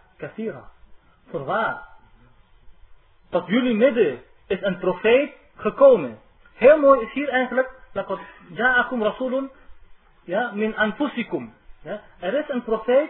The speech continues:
uit jullie eigen midden gekomen. Dus het is niet iemand die vreemd is van jullie.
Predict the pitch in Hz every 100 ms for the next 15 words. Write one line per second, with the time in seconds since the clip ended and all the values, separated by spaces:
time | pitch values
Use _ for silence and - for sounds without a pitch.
0 | - 233 226 220 196 - 254 311 302 233
1 | 208 320 269 220 185 170 143 127 117 _
2 | - _ - 185 - _ - - 285 -
3 | 269 - - _ _ _ 247 240 226 196
4 | - 233 277 262 220 - 208 208 226 262